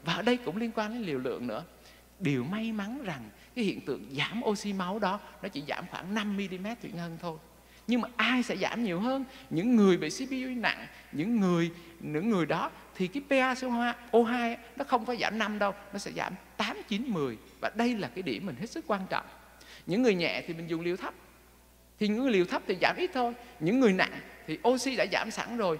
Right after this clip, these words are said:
mình lại dùng liều cao kích thích beta hai giao cảm, và mình phải lưu ý đến hiện tượng giảm oxy máu do chuyện đó. Cơ chế nó là gì? Cơ chế của cái cơ thể của mình á,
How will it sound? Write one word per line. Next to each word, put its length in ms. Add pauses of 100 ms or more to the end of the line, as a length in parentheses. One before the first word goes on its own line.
(160)
mình 160
lại 120
dùng 160
liều 140
cao 200
kích 160
thích 120
beta 200
hai 160
giao 120
cảm, 240 (360)
và 120
mình 280
phải 120
lưu 180
ý 220 (220)
đến 140
hiện 160
tượng 280
giảm 280
oxy 200
máu 320
do 180
chuyện 180
đó. 220 (380)
Cơ 180
chế 160
nó 80
là 100
gì? 240 (320)
Cơ 160
chế 160
của 120
cái 180
cơ 140
thể 200
của 80
mình 240
á, 80